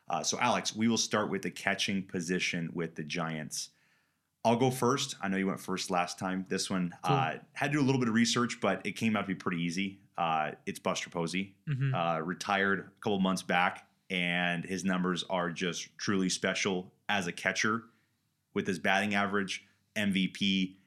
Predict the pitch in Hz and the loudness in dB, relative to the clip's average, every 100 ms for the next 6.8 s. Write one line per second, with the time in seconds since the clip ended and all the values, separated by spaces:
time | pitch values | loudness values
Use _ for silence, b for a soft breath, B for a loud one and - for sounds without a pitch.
0 | B 117 107 101 104 95 92 - 98 82 | B 0 2 2 0 -2 -2 -2 -2 -2
1 | - 104 90 92 90 104 110 101 98 - | -4 -2 0 0 0 0 -2 0 0 0
2 | - 104 104 92 95 101 - 104 92 90 | 0 0 2 0 -2 -4 -4 -2 0 0
3 | 92 87 87 85 98 92 90 - 85 80 | -2 -2 -2 -2 0 2 0 -2 -6 -4
4 | 87 87 - B B B - 101 - - | -2 -2 -4 B B B 0 0 0 -2
5 | 95 90 80 95 87 - 85 82 87 82 | 0 0 0 0 -2 0 -2 0 -2 -2
6 | 78 82 82 85 76 78 95 82 | -4 -4 -4 -4 -6 -4 -2 -2